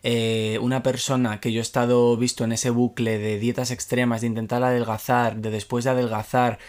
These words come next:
tener trastornos con la alimentación, porque al final cuando llevas muchos años, eh, con un sobrepeso y ese sobrepeso va ligado a, a una, mm, bu-, burla, una mofa social,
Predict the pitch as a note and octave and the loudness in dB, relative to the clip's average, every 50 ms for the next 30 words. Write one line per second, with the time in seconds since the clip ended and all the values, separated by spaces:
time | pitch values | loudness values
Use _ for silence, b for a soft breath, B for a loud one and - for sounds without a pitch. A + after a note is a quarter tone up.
0 | B B - - B2 A#2+ A#2+ A#2 - B2 A#2+ A#2 A2+ - - C3 B2+ B2+ B2 A#2+ | B B -8 -4 -2 -2 -2 -2 -2 -2 -2 -2 -4 -2 0 2 2 4 4 2
1 | B2 A#2 A2 G#2+ G#2+ - - B2 A#2 A2+ A2+ A#2 A2+ A2+ G#2+ A2+ A2 - - B2+ | 2 0 0 -2 -4 -2 0 0 0 0 0 -2 -2 -4 -4 -6 -4 -2 0 0
2 | B2+ B2 A#2+ A2 G2+ - - - A#2 G#2+ - - A2+ A2+ A#2+ A#2+ A#2+ B2 B2 A#2+ | 2 2 0 -2 -4 -6 -8 -8 -8 -6 -4 -4 -2 0 0 2 2 0 0 -2
3 | B B B B B B B - - A#2 A#2+ A#2 A#2+ A#2 B2+ B2 C3 C3+ B2+ - | B B B B B B B -6 -2 -2 0 0 2 2 0 0 0 0 0 0
4 | - A#2+ - - C3 B2+ B2+ B2 A#2 G#2+ A2 - B B B B B B _ - | -2 -2 0 0 2 4 4 2 2 0 -4 -8 B B B B B B _ -4
5 | A#2 A#2 - B2 A#2+ A#2+ B2 - - C3+ A#2 A#2+ A#2 A#2 - B2 B2+ B2+ - A#2+ | -4 -2 -2 0 0 0 0 0 0 0 0 0 0 2 0 0 0 0 0 -2
6 | G#2+ G#2 - - - B2 B2 A#2+ B2+ B2 C3 B2+ A#2 A#2 A2 B2+ B2+ - A#2+ A2+ | -2 -4 -4 -4 -2 -2 0 -2 -2 -2 0 0 0 0 0 0 0 0 0 0
7 | A2+ A#2 A#2+ A#2+ A2+ A#2+ B2 B2 A#2 A2 G#2 G#2 A2+ - B B B B B B | 2 2 2 2 2 2 2 2 0 -2 -4 -4 -8 -12 B B B B B B
8 | B B B - - A2+ A#2 A2+ A2+ A2+ A2 G#2+ G#2+ G#2+ A2+ - A#2 A#2 A2+ A#2 | B B B -2 0 2 2 2 2 2 2 0 0 -2 -2 -2 -2 0 0 2
9 | A#2+ A#2+ B2 B2 B2 B2 A#2+ A#2 - - C3+ B2+ B2 A#2+ A#2+ A#2 A2+ A2 A2 A2 | 2 2 2 2 2 2 0 -2 -2 -2 -2 0 2 2 0 0 -2 -2 -4 -4
10 | A2 G#2+ G2 G2 A2+ A#2 A#2 A#2+ B2+ C3+ A#2+ B2+ B2 A#2 A2+ A2 C3 C#3+ C#3 B2 | -6 -6 -8 -8 -6 -4 -2 0 0 0 2 2 0 0 2 2 2 2 2 2
11 | A#2+ A2 G#2+ G#2 G#2 G#2+ A#2+ B2 B2+ B2 B2+ C3+ - - A#2 - - A#2 - - | 0 0 0 0 0 0 0 0 2 2 0 0 -2 -4 -6 -6 -6 -6 -6 -2
12 | - C3+ C3+ C3+ C3 C3+ C#3+ | 2 4 4 6 4 4 0